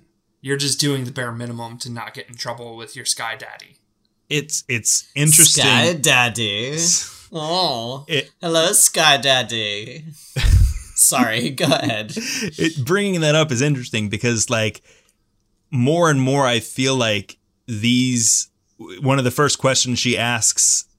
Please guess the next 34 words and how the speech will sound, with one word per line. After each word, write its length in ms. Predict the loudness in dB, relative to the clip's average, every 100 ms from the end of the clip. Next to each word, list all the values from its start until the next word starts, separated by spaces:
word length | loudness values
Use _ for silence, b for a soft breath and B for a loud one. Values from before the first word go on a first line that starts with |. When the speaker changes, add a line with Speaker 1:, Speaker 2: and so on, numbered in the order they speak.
| _ _ _ -6
Speaker 2:
in 200 | -2 -2
the, 240 | 0 0
uh, 340 | 2 2 0 -2
in 160 | -6 -6
the, 300 | -8 -10 -8
in 100 | -4
the 120 | -2
early 240 | 0 0
episodes 680 | 0 0 -2 -2 -2 -2 -2
of 320 | -2 -4 -4
the 60 | -4
monkey 480 | -2 -2 -4 -6 -4
and 320 | -4 -4 -6
the, 260 | -6 -10 -10
the 120 | -8
lion, 400 | -6 -2 -2 -4
the 80 | -4
wax 260 | -6 -6
lion, 320 | -6 -6 -6 -8
is, 220 | -8 -10 B B B _ -6
"Are, 220 | -4 -4 _ -4
are 100 | 0
you 180 | 0
God? 540 | 0 0 0 0 -2 -2
Are 80 | -4
you 180 | -4 -2
angels? 480 | -2 0 -2 -2 -4
Are 60 | -2
you 160 | 0
the 140 | 0 -2
devil?" 440 | -2 -2 0 0
And 120 | 0
it's 120 | -2 0
like, 320 | 0 -2